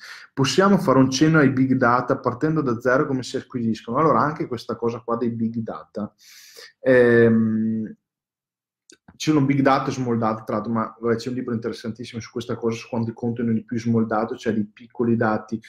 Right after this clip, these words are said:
che mo-, per molti sono insignificanti rispetto ai big data. Eh, c'è, c'è questa, come si può dire, fama dei big data che però, ehm, io vorrei un attimo smontare.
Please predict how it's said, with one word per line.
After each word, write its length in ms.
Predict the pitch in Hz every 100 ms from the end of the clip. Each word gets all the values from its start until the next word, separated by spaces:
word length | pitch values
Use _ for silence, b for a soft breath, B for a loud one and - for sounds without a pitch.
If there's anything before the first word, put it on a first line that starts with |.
| B B _
che 160 | 120
mo-, 200 | 113 117
per 140 | 117 113
molti 200 | 123 120
sono 160 | 113
insignificanti 600 | 110 117 113 113 113 110
rispetto 340 | 113 - 113 117
ai 60 |
big 180 | 110 120
data. 480 | 127 107 - - 123 B B B B B B
Eh, 640 | 135 123 113 113 110 110 101
c'è, 320 | 165 160 -
c'è 240 | - 165
questa, 380 | 143 143 - 127
come 140 | 135 131
si 100 | -
può 80 |
dire, 460 | 139 135 113 104 - _
fama 440 | - - 156 120
dei 140 | 117 120
big 220 | 135 147
data 540 | 160 113 - - 151 B B B _
che 200 | - 196
però, 600 | 220 160 143 165 - - _ _ _
ehm, 840 | 143 135 123 120 117 117 113 - _ _ _ _ _ _ _ -
io 160 | 170
vorrei 240 | 135 117 127
un 100 | 123
attimo 420 | 123 - 139 123
smontare. 800 | 123 127 120 113 92 87 90